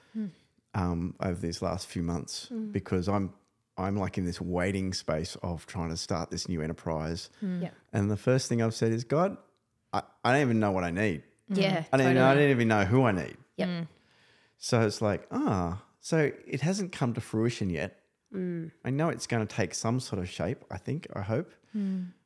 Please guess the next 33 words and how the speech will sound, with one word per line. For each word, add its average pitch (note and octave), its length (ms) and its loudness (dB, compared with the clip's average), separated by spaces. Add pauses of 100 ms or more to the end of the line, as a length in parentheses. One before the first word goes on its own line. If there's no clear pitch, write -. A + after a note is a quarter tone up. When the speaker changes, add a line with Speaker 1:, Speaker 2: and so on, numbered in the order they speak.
(140)
Speaker 2:
Uh, G2+ 580 4 (280)
but B2 140 -4
what C3+ 120 0
I C3 60 0
can A#3+ 320 -4
do G2+ 180 0
is, G2+ 400 -4 (460)
oh, G#2+ 400 -4 (420)
who G#3+ 140 -6
are G#3 60 -2
the B2 80 -2
people C#3 460 -4
that A2 100 -2
I G#2 60 -2
need G#2 340 -2
to G#2 100 -6
help F#2+ 300 -4
me F2+ 340 -4
in - 80 -8
this - 160 -8
space? - 480 -10
Speaker 1:
Mm. F#3 220 -4
Speaker 3:
Mm, G3 300 -8 (180)
mm-hmm. F#3+ 200 -10 (960)
Speaker 1:
Mm. E3+ 280 -6 (840)
Speaker 2:
So, - 140 -2
yeah, D3+ 260 4 (560)
mm, G2+ 320 4 (540)
there's B2 160 -2
a G#2+ 60 0
couple - 220 -6
of F#2+ 60 -6
thoughts. - 400 -4